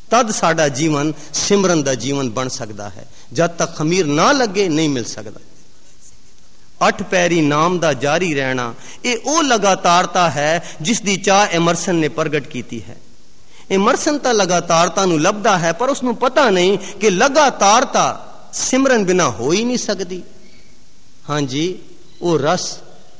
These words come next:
ਆਤਮਿਕ ਮੰਡਲ ਦਾ, ਉਸ ਦੀ ਲਗਾਤਾਰਤਾ ਸਿਮਰਨ ਬਿਨਾਂ ਹੋ ਹੀ ਨਹੀਂ ਸਕਦੀ। ਸਤਿਗੁਰਾਂ ਦੇ ਮਾਰਗ ਵਿੱਚ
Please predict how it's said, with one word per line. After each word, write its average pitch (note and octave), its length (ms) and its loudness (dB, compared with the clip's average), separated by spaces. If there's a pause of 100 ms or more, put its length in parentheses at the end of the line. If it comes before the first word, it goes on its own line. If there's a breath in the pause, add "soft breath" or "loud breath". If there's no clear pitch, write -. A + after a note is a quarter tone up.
(160)
ਆਤਮਿਕ D3+ 460 0
ਮੰਡਲ C#3+ 400 0
ਦਾ, G#2+ 200 -10 (1000 soft breath)
ਉਸ E3+ 140 -2
ਦੀ E3+ 120 0
ਲਗਾਤਾਰਤਾ D3+ 1120 0
ਸਿਮਰਨ C4+ 520 2
ਬਿਨਾਂ E3+ 240 2
ਹੋ A#2+ 180 0
ਹੀ F3+ 100 2
ਨਹੀਂ G3+ 140 0
ਸਕਦੀ। E3+ 360 -8 (880 loud breath)
ਸਤਿਗੁਰਾਂ C4+ 580 2
ਦੇ G3+ 120 2
ਮਾਰਗ G3 440 4
ਵਿੱਚ F#3+ 200 0